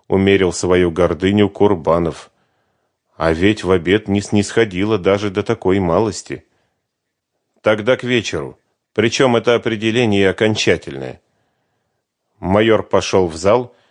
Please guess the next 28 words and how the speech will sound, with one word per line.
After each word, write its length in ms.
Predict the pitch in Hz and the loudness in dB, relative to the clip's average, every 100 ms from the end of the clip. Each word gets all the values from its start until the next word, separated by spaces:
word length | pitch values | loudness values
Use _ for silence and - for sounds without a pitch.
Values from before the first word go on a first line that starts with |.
| _ _ | _ _
и 80 | - | -10
вскоре 440 | 90 - 117 110 95 | -8 0 2 2 0
вновь 320 | 104 110 - | 2 0 0
появился 640 | 95 87 82 113 127 - | -6 -6 -4 -2 -4 -4
с 140 | 110 - | -6 -2
недопитым 640 | 90 85 82 117 117 107 | -2 -2 -4 -4 0 0
бокалом 460 | 87 82 98 98 92 | 0 0 2 2 2
в 60 | 95 | 0
руке. 420 | 101 101 80 - _ _ _ _ _ _ _ _ | -2 0 -2 -4 _ _ _ _ _ _ _ _
«Если 480 | 76 120 135 113 120 | -2 0 0 -2 2
вы 160 | 123 | 2
решитесь 520 | 117 120 135 - 101 | 2 0 -2 -2 -4
злоупотреблять 920 | 82 90 110 120 131 123 127 120 123 - | -4 0 2 2 0 0 -2 0 0 0
спиртным, 540 | - 123 123 156 190 | -2 -2 0 2 4
майор 400 | 113 95 92 82 | 4 2 2 0
Курбанов, 720 | - 110 101 90 78 65 - _ _ _ _ _ _ _ - | 0 0 2 2 0 -4 -12 _ _ _ _ _ _ _ -16
вынуждена 680 | 67 92 156 160 143 156 147 | -2 2 4 2 2 2 4
буду 340 | 127 131 123 113 | 2 2 2 2
изъять 520 | 101 101 147 156 - - | 0 0 0 -2 -10 -6
даже 340 | 87 107 120 | -2 0 0
те 160 | - 127 | 0 -2
скромные 600 | - 131 127 98 92 82 | 0 2 2 2 0 -2
запасы, 640 | 95 90 143 156 - 76 - _ _ | -2 0 2 0 -2 -10 -12 _ _
которые 540 | 104 92 117 147 143 139 | -4 0 2 2 0 -2
у 80 | |
вас 260 | 107 107 135 | 0 0 0
все 260 | - - 98 | -6 -2 0
еще 360 | 123 - 143 | 0 -2 0